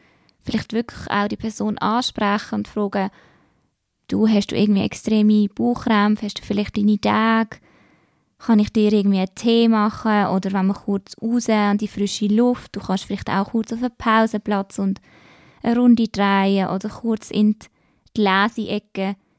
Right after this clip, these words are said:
bisschen sitzen oder liegen, um da ein bisschen diesen Krämpfen können entgegenwirken. Oder, genau, einfach so ein bisschen achtsam sein und verständnisvoll.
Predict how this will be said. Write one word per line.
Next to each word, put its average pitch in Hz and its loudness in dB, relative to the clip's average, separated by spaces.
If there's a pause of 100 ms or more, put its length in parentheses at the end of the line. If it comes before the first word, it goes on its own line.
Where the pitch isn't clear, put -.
(120)
bisschen 208 -2
sitzen 202 -4
oder 202 -2
liegen, 202 0 (1400)
um 208 6
da 190 2
ein - -2
bisschen 214 0
diesen 196 2
Krämpfen 196 0
können 196 -4 (360)
entgegenwirken. 214 -2 (2750)
Oder, 196 2 (560)
genau, 240 2
einfach 247 -2
so - -6
ein 247 -6
bisschen 226 -4 (1120)
achtsam 226 -2
sein 214 -2
und 202 -2
verständnisvoll. 196 2